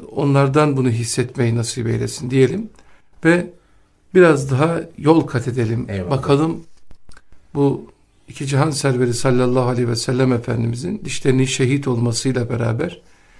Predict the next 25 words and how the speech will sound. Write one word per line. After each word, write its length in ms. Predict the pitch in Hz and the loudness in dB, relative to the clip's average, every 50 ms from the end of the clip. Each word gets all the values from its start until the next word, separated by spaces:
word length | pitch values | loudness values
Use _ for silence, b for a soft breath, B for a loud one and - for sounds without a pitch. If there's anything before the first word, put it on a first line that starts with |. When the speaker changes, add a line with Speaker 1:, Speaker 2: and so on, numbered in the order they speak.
| b b b b b b b b b b _ - - 147 | b b b b b b b b b b _ -14 -4 0
Speaker 1:
nasıl 360 | 151 160 160 - 156 135 117 - - - | 0 2 2 2 0 -2 -2 -4 -8 -8
hadiseler 580 | 120 127 127 117 117 - - 127 120 120 117 | -6 -4 -4 -4 -4 -6 -4 -2 0 0 0
zuhur 380 | 110 - - 113 110 120 117 - | -2 -2 -6 -6 -6 -4 -4 -6
etmiş 480 | 120 - - 92 92 90 - - - - - - - - _ - - b b b b b - - | -6 -8 -8 -8 -8 -8 -10 -12 -18 -20 -20 -20 -20 -20 _ -20 -20 b b b b b 0 2
ve 260 | 151 151 151 - - | 2 4 2 2 2
burada 260 | 143 156 160 147 151 | 4 4 4 4 4
yine 240 | 143 139 143 143 143 | 2 4 4 4 4
ibret 360 | - 147 139 135 147 147 147 | 2 2 2 2 2 4 4
alınacak 640 | 143 127 123 127 123 117 127 120 113 - - - - - - - - - - | 4 4 4 4 2 2 0 0 -2 -4 -8 -16 -20 -20 -20 -20 -20 -20 -6
hadise 560 | - 139 131 131 117 123 113 - - 180 156 | 0 2 2 2 2 0 -2 -2 -2 2 4
belki 300 | 156 147 135 139 - 139 | 4 4 4 2 -2 -2
sonunda 460 | - - - 147 147 147 147 160 147 | -2 0 2 2 2 2 2 4 4
da 200 | 139 123 117 - - | 4 2 2 0 -4
zikrederiz 640 | 117 123 123 - - 123 120 123 139 202 214 190 | -8 -10 -8 -4 -2 0 0 0 0 0 0 0
ama 320 | 170 139 143 160 196 208 - b b b b b b b b b b b b b b b b b b b b b - | 0 0 0 -2 -4 -8 -12 b b b b b b b b b b b b b b b b b b b b b 2
neticede 560 | 135 135 135 139 180 160 165 175 175 196 180 | 4 4 4 4 2 4 4 4 4 4 2
bizim 260 | 165 156 139 175 190 | 0 0 2 2 2
fiillerimiz 840 | 185 - - - 160 156 151 143 151 156 156 160 175 185 175 160 151 | 2 0 0 0 2 2 2 4 2 2 4 4 2 2 0 -2 0
bir 160 | 165 214 226 | 2 2 4
şekilde 460 | 190 - 170 160 165 165 156 151 175 170 | 4 4 2 2 4 2 0 2 2 2
Hazreti 400 | 135 147 143 143 139 139 160 156 | 2 2 0 -2 -2 0 2 2
Resulullah 500 | 151 139 - - 160 151 160 160 156 139 | 2 2 0 0 0 2 4 4 4 4
Efendimiz'i 500 | 139 - 143 135 135 135 135 131 135 147 | 4 2 2 4 4 4 2 2 2 2
alakadar 540 | 135 120 123 120 117 - 123 113 113 113 | 2 4 4 2 2 0 -2 -2 -2 -2
eder. 380 | 120 113 113 - 113 - - - | -4 -6 -10 -12 -16 -20 -20 -20